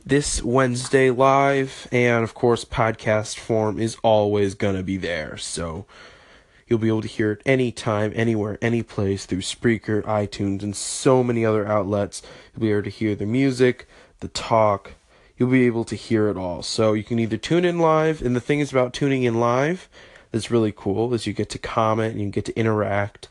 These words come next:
with me and, um, anyone else who would be on the show at the time.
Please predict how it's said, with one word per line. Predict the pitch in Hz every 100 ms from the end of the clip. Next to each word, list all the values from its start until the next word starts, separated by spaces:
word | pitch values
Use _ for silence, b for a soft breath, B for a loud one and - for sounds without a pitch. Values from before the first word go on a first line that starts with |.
| B B B B
with | 101 95
me | 107 107 110 110 107
and, | - 98 95 92 87
um, | 73 85 85 98 -
anyone | 104 101 101
else | 98 -
who | - 101 95 117
would | 110 101
be | 98 98 95
on | 101 98 98
the |
show | 98 - 95
at | 95
the | 95
time. | - 98 92 98